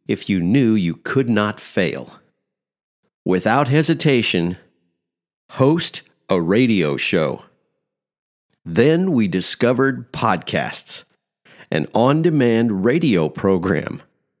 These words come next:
How cool. Was it easy? Well, no. It took many years to refine my writing skills, purchase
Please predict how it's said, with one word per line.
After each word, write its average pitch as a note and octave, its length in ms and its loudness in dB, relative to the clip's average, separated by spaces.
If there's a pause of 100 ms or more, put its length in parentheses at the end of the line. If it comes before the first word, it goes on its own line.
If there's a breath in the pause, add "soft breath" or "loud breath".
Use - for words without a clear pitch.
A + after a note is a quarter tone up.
(220)
How C3 500 0
cool. F2 560 0 (1600)
Was F#2+ 320 0
it D#2+ 100 -2
easy? C#3+ 520 0 (1200)
Well, F2+ 500 -2 (360)
no. G2 480 0 (800)
It B2+ 160 0
took C#3+ 200 0
many C3 380 2
years A#2+ 640 0 (140)
to G2+ 100 -2
refine F2+ 600 0
my E2 180 0
writing A#2 400 0
skills, C#2+ 600 -4 (680 soft breath)
purchase C#3 540 -2